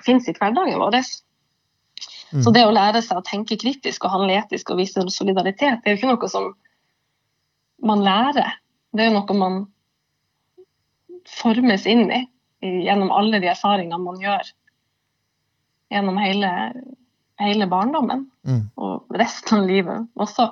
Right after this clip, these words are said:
Speaker 1: Um,
Speaker 2: Det er, <laughs> jeg holdt på å si, det er, det er ikke små ting vi, vi prater om her.
Speaker 1: Det er ikke små ting i det hele tatt. Eh, og, og jeg er litt opptatt av, altså, vi voksne er veldig sånn at vi,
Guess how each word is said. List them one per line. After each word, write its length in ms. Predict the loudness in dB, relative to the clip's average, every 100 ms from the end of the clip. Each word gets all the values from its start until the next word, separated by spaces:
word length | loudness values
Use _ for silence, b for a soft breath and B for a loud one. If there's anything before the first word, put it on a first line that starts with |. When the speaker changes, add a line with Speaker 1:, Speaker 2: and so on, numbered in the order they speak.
| -4 _ _ _ _ _ _ _ _ _ _ _ -20 _ _ -10
Speaker 1:
Um, 540 | -6 -4 -6 -8 -10 -12 -2
Speaker 2:
Det 80 | 0
er, 460 | 0 -2 -4 -4 -4
<laughs> 160 | -2 -2
jeg 260 | 2 2 4
holdt 160 | 2
på 80 | 2
å 20 |
si, 80 | 0 2
det 80 | 0
er, 220 | 4 4
det 380 | 4 -14 -4 0
er 60 | 2
ikke 100 | 0
små 300 | 4 4 4 2
ting 220 | 0 2
vi, 140 | 2 2 0
vi 80 |
prater 320 | 0 0 0 2
om 80 |
her. 140 | 2 2
Speaker 1:
Det 720 | _ _ _ _ _ _ -2
er 40 | -2
ikke 100 | -2
små 160 | -2 0
ting 160 | 2 4
i 60 | 4
det 60 |
hele 160 | 4 2
tatt. 240 | -2 -8 -14 -2
Eh, 240 | 2 2 2
og, 240 | 2 0 B B B B
og 80 | 4
jeg 60 |
er 40 | 4
litt 100 | 2
opptatt 400 | -2 0 0 0
av, 160 | -2 -2 -8 _ _ b b _ _ _ -10 -4
altså, 220 | 4 6 6 2 -6 B B _ _ _ _ _ _ _
vi 160 | 6 8 8
voksne 460 | 4 -2 2 4
er 40 | 6
veldig 120 | 6 6
sånn 100 | 4
at 80 |
vi, 60 | 4